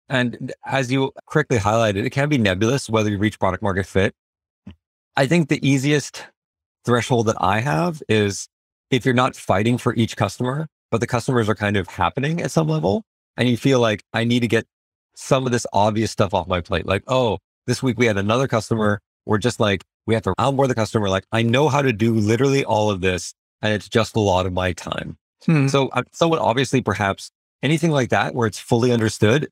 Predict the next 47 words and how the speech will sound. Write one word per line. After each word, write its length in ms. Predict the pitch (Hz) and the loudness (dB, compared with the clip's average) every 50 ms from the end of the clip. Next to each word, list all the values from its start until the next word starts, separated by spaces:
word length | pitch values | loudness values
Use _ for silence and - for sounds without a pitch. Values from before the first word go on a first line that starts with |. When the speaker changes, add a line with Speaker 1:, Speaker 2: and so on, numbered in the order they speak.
| _ _ _ _ | _ _ _ _
Speaker 1:
you 100 | 120 120 | 0 0
should 160 | 110 - 110 | 0 0 0
just 240 | 104 120 113 - 92 | -2 -2 -4 -4 -4
delegate 400 | 87 90 95 101 104 95 101 101 | -2 0 0 0 0 0 0 0
it 120 | 104 95 | 0 0
to 80 | - 95 | -2 -4
someone 280 | - - 90 90 85 82 | -4 -4 -2 -2 -4 -4
else. 380 | - - 82 - - - - - | -4 -6 -6 -10 -12 -14 -8 -4
You 120 | 98 101 | -4 -2
should 160 | - - 110 98 | -2 -2 0 0
make 160 | 104 110 - | 0 0 2
sure 120 | - 120 | 0 0
that 120 | 104 95 - | 0 0 0
someone 260 | - 127 117 120 113 | 0 0 0 2 2
else, 240 | 104 101 95 - - | 0 0 -2 -4 -8
not 220 | - 101 95 95 | -4 -2 -2 0
the 100 | - 117 | 0 -2
founders, 520 | 101 - 101 92 95 92 90 90 85 - - _ _ _ _ _ _ _ 104 | 0 0 0 0 0 -2 -4 -4 -6 -6 -10 _ _ _ _ _ _ _ 0
are 160 | 101 101 101 | 2 2 2
working 340 | 92 92 104 104 - 117 104 | 2 2 0 0 0 0 2
on 200 | 98 95 98 98 | 2 2 0 -2
this, 260 | 92 95 - - - - | -2 -4 -4 -8 -12 -6
these 220 | 101 98 98 - | -2 -2 -2 0
kind 180 | - 101 95 95 | 0 -2 0 0
of 80 | 85 - - | -2 -2 0
obvious 380 | 90 92 98 95 104 98 - | 0 0 2 0 0 -2 0
things 260 | - 101 95 92 87 | 0 0 0 0 -2
that 100 | 90 90 | -4 -4
now 180 | 92 95 90 101 | -2 -2 -2 0
we've 200 | 107 104 92 87 | -2 -2 -2 -2
done, 240 | 87 104 101 95 92 | 0 0 0 0 -2
like, 220 | 90 85 82 80 - _ | -2 -2 -2 -4 -8 _
ten 300 | - - 101 95 95 92 | -6 -2 0 0 0 -2
or 80 | 92 85 | -4 -6
twenty 340 | - - 92 90 90 87 87 | -4 -2 -2 0 0 0 0
or 80 | 85 | 0
a 60 | 82 80 | 0 -2
hundred 260 | 92 87 90 85 80 | -4 -4 -4 -6 -6
times. 440 | - 78 - - - - - - - _ _ _ _ _ _ _ _ _ _ _ | -6 -8 -8 -8 -8 -10 -16 -20 -20 _ _ _ _ _ _ _ _ _ _ _
And 100 | 127 127 | -2 0
eventually 640 | 127 110 101 131 185 208 - - 139 123 117 107 101 - _ _ _ - | 0 0 2 0 0 0 0 2 2 2 2 2 -2 -4 _ _ _ -2
more 240 | 110 117 123 131 | 0 2 2 2
and 80 | 135 127 | 2 2
more 160 | 120 120 117 - | 2 0 0 0
elements 500 | 110 113 120 123 113 104 101 98 - - - | 0 0 0 0 -2 -2 -4 -6 -10 -8 -4
of, 340 | - 104 104 101 98 87 - | -2 0 0 0 -2 -2 -2
like, 240 | 95 95 92 85 | -2 -2 -2 -2